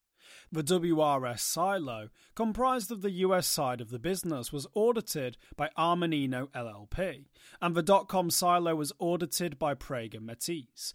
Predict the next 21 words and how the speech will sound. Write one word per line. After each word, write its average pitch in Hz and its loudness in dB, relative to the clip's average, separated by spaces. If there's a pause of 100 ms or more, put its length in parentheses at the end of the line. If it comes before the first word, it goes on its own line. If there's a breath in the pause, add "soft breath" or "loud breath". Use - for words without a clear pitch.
(180 soft breath)
the 156 -4
first 180 0
metaverse 127 -4
auditing 117 -10
firm. 175 -6 (420 loud breath)
The 160 -2
filing 180 6
continues 165 0
that 151 -4
they, 139 -6
quote, 156 2 (260 loud breath)
"do 180 4
not 190 2
believe 170 2
it 170 0
appropriate 160 -2
for 135 -10
stakeholders 143 -2
of 123 -8
the 127 -8
court 190 -2